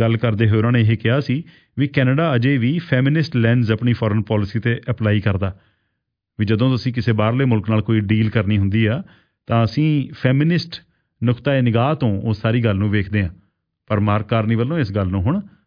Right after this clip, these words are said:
ਕੱਲ੍ਹ ਬੜਾ ਕਲੀਅਰ ਕਰ ਦਿੱਤਾ ਗਿਆ, ਰੱਦ ਕਰ ਦਿੱਤਾ ਗਿਆ ਕਿ ਫੈਮਿਨਿਸਟ ਫਾਰਨ ਪਾਲਿਸੀ ਦਾ ਵੀ ਭੋਗ ਪਾ ਦਿੱਤਾ ਗਿਆ ਹੈ, ਜਿਹੜੀ ਟਰੂਡੋ ਦੇ ਐਰਾ ਸ਼ੁਰੂ ਹੋਈ ਸੀ, ਜਿਹਨੂੰ ਕਿ ਕਾਰਨੀ ਵੱਲੋਂ ਉਹਦੇ ਉੱਪਰ ਹੁਣ ਕਾਟੀ ਫੇਰ ਦਿੱਤੀ ਗਈ ਹੈ।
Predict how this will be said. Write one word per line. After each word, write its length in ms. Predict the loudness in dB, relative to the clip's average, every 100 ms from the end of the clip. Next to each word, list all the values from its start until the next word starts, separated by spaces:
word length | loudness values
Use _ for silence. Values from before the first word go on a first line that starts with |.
| _
ਕੱਲ੍ਹ 360 | -2 0 0 -4 -4
ਬੜਾ 160 | -2 -2
ਕਲੀਅਰ 340 | 0 0 0
ਕਰ 160 | -2 -2
ਦਿੱਤਾ 260 | -2 -2
ਗਿਆ, 160 | -2 0
ਰੱਦ 200 | 0 -2
ਕਰ 180 | -4 -4
ਦਿੱਤਾ 260 | -4 -4
ਗਿਆ 180 | -4 -6 -14 _ -4
ਕਿ 80 | -2
ਫੈਮਿਨਿਸਟ 640 | 0 2 2 0 -2 -8
ਫਾਰਨ 420 | -4 0 2 2 2
ਪਾਲਿਸੀ 400 | 2 0 0 0
ਦਾ 120 | 2
ਵੀ 100 | 0
ਭੋਗ 320 | 0 0 0
ਪਾ 160 | -2 -2
ਦਿੱਤਾ 280 | -2 -2
ਗਿਆ 220 | 0 -2 0
ਹੈ, 240 | -2 -6 -18 _ -8
ਜਿਹੜੀ 180 | -2 -2
ਟਰੂਡੋ 380 | -2 -2 0 2
ਦੇ 100 | 2
ਐਰਾ 180 | 2 0
ਸ਼ੁਰੂ 280 | 0 0
ਹੋਈ 180 | 2 0
ਸੀ, 180 | -2 -10 -12 _ _ _ _ -2
ਜਿਹਨੂੰ 200 | 0 0
ਕਿ 120 | 0
ਕਾਰਨੀ 600 | 0 0 2 2 0 -2 -8 _ -2
ਵੱਲੋਂ 300 | 2 2 0 -4
ਉਹਦੇ 240 | 0 2
ਉੱਪਰ 200 | 2 0
ਹੁਣ 140 | -2 0
ਕਾਟੀ 260 | -2 -2
ਫੇਰ 220 | -2 -2
ਦਿੱਤੀ 260 | -2 -14 -16
ਗਈ 160 | -14
ਹੈ। 100 | -18